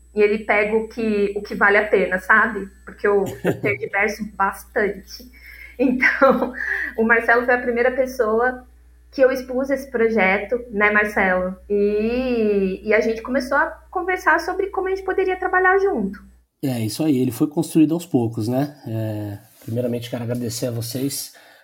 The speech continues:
Speaker 2: Silvia e Cris, pela, pela oportunidade da gente falar aqui do, do Futuros Possíveis,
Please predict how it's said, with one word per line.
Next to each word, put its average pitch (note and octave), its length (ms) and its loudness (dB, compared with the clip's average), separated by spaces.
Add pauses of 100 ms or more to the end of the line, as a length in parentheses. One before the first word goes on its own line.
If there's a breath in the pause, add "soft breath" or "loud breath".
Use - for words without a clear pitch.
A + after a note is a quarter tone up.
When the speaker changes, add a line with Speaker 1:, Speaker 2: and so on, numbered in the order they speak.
Speaker 2:
Silvia A#2 320 -2
e - 20 -2
Cris, A#2 220 -4
pela, A#2+ 340 -4
pela C3 200 0
oportunidade B2 680 -2
da A#2 120 -4
gente A#2 200 -6
falar A#2 280 0
aqui A2+ 180 -6
do, A2 220 -6
do A#2 580 -8
Futuros A#2+ 340 -6
Possíveis, C#3 640 -2